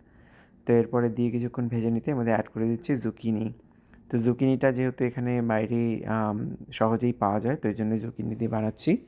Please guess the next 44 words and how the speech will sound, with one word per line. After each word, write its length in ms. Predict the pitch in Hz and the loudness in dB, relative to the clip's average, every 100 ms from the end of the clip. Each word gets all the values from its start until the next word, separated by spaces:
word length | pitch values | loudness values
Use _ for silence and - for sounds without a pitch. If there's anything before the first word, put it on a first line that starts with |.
| - - - - - - - | -20 -20 -20 -20 -20 -20 -2
আর, 480 | 120 117 113 113 - | 4 6 6 4 0
আম, 360 | 117 113 110 95 | 0 2 0 -2
এখানে 320 | 113 113 113 | -2 0 2
আমি 380 | 113 117 120 110 - | 4 4 4 0 -2
স্বাদ 300 | - 107 113 | 0 0 0
মতো 140 | 117 | 0
লবণ 360 | 113 110 117 117 | 0 2 2 2
দিয়ে 240 | 127 165 | 2 2
একটু 200 | 117 120 | 0 0
নেড়ে 240 | 113 110 110 | 2 2 0
চেড়ে 280 | 120 190 277 - - _ | 0 0 -2 -10 -20 _
এটাকে 240 | - 107 117 | -2 2 2
ঢাকা 280 | 113 113 | 2 2
দিয়ে 160 | 110 135 | 4 4
দশ 260 | 117 - 113 | 4 4 2
মিনিট 220 | 113 - | 0 0
রেখে 180 | 104 131 | -6 -8
দেবো। 220 | - - _ - - - - - | -10 -12 _ -20 -20 -20 -2 4
তো 80 | |
আমি 140 | 120 127 | 6 6
এখানে 180 | 147 139 | 4 4
অনেকটা 320 | 117 131 135 | 4 2 -2
পরিমাণে 380 | 135 131 135 127 | -2 0 0 0
বানাচ্ছি, 460 | 113 120 - 147 | 0 0 -2 -4
কারণ 220 | - 110 | 0 2
আপনারা 300 | 110 113 117 | 2 2 2
জানেন 320 | 113 107 120 123 | 2 2 0 -2
বিদেশে 300 | - 110 113 | -4 -6 -6
থাকলে 280 | 110 110 | -4 -4
পরে 300 | 117 113 113 120 - - - - | 0 2 2 0 -12 -20 -6 0
বেশি 220 | 117 113 | 0 2
করে 180 | 117 113 | 4 4
রান্না 260 | 110 110 | 4 2
করে 200 | 110 113 | 0 0
রেখে 220 | 110 - 107 | 0 -2 -2
দিতে 140 | 113 | 0
লাগে, 220 | 107 110 | -2 -2
কারণ 180 | 117 104 | -2 -4
সবসময় 400 | - 101 110 110 | -6 -6 -2 0
সময় 320 | - 107 107 | 0 0 0
হয় 160 | 113 123 | 0 0
না 100 | 123 | 2
রান্না 240 | 107 107 | 2 0
করার। 240 | 104 107 | 0 0